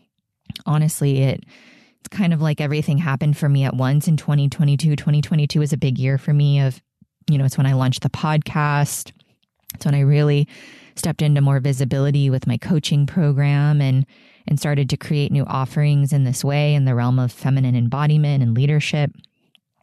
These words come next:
That's when I became the published author. I'm sure there's so many other things that had happened. That's when I decided that I was gonna be moving from Florida to North Carolina, and lots and lots and lots of transition.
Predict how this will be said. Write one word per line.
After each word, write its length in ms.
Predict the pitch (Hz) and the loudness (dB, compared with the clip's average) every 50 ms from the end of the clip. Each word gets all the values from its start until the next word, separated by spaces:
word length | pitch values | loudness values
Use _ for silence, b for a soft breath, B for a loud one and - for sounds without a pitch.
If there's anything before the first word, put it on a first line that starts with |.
| - - - | -14 -6 -4
That's 220 | - 139 - - | -4 -2 -2 0
when 120 | 160 170 | 0 2
I 120 | 151 127 135 | 2 2 0
became 360 | 123 131 - - 131 127 127 | 0 -2 -2 0 0 2 2
the 60 | 131 | 0
published 420 | - - 127 - 139 143 - - - - | 0 -2 -4 -4 -4 -6 -6 -6 -4 -2
author. 500 | 143 151 151 - 156 147 147 147 147 - B B B B B B B B B B B B B B B B B | 0 0 0 0 0 0 0 2 0 0 B B B B B B B B B B B B B B B B B
I'm 120 | - 160 196 | -2 -2 -2
sure 200 | - - 175 170 | 0 0 0 2
there's 200 | 165 160 190 - | 2 0 0 0
so 120 | - 165 160 | 0 2 2
many 180 | 165 160 160 151 | 2 2 2 0
other 160 | 139 147 143 | 0 -2 -2
things 300 | - - 147 147 147 143 | 0 0 2 2 2 0
that 100 | 143 143 | 0 -2
had 140 | 180 151 135 | -2 -2 -2
happened. 580 | - - 151 147 156 - 175 165 170 175 220 | -2 -2 -4 -4 -2 -2 0 0 2 2 0
That's 240 | 196 202 220 - - | 0 -2 -4 -4 -2
when 100 | 240 226 | 0 0
I 80 | 208 202 | 2 2
decided 420 | - 190 - 214 170 156 160 143 | 0 0 0 0 0 0 0 0
that 100 | 175 165 | 0 2
I 60 | 151 | 2
was 120 | 143 143 - | 2 0 0
gonna 160 | 143 143 139 | 0 0 0
be 120 | 123 131 127 | 0 0 0
moving 400 | 135 139 147 139 151 147 147 139 | 2 2 2 2 2 2 2 0
from 200 | - 135 135 131 | 0 0 -2 0
Florida 480 | - - 135 139 139 139 147 147 143 - | 0 -2 -2 0 0 2 2 2 0 0
to 120 | - - | 0 -2
North 220 | 131 131 131 - | -2 0 -2 -2
Carolina, 840 | - - 127 123 120 131 139 160 160 160 160 160 160 160 156 156 156 147 | -4 -4 -2 -2 0 0 0 0 2 2 2 2 2 2 2 2 2 2
and 200 | 131 127 131 - B B B B B B B B B B B B | 2 2 0 -2 B B B B B B B B B B B B
lots 480 | 143 147 147 147 147 151 156 156 - - | 0 0 2 2 0 0 -2 -4 -2 -2
and 140 | 156 151 | 0 0
lots 240 | 139 135 131 135 - | 0 0 0 0 0
and 100 | 147 139 | 0 0
lots 240 | 135 127 127 123 - | 0 0 0 -2 -2
of 80 | 117 - | -6 -6
transition. 840 | - - 135 127 131 123 131 135 143 - - 151 127 123 - - - | -4 -2 0 0 0 0 0 0 -2 0 0 0 0 0 0 0 0